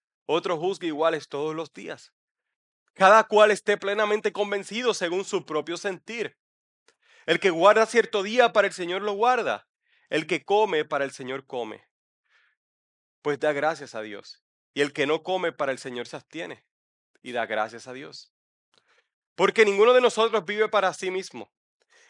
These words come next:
y ninguno muere para sí mismo. Pues si vivimos, para el Señor vivimos, y si morimos, para el Señor morimos. Por tanto, ya sea que vivamos o que muramos, del Señor somos.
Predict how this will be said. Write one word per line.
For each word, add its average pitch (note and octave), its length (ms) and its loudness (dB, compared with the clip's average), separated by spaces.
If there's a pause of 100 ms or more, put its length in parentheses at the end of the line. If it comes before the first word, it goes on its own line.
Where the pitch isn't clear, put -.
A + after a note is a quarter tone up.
y G#3+ 100 4
ninguno A3 380 2
muere A3 280 4
para D3 200 0
sí C3+ 160 -10
mismo. A2 420 -14 (600)
Pues F#3+ 160 2
si G#3 160 -6
vivimos, F#3+ 540 0
para E3+ 160 2
el D#3 60 -2
Señor D#3+ 280 -2
vivimos, G3+ 460 -4
y F#3 40 -12
si F3 160 -8
morimos, E3+ 600 -2
para D3+ 180 2
el C#3 80 -4
Señor C3+ 280 -8
morimos. E3 580 -4 (580)
Por F3 200 2
tanto, A3 540 2 (600)
ya F#3 180 4
sea A3 440 4
que F#3 180 -2
vivamos F#3 520 2
o G#3 60 -14
que G3+ 120 -4
muramos, C3+ 720 -4 (320)
del C#3 140 -4
Señor C3 360 -8
somos. - 640 -14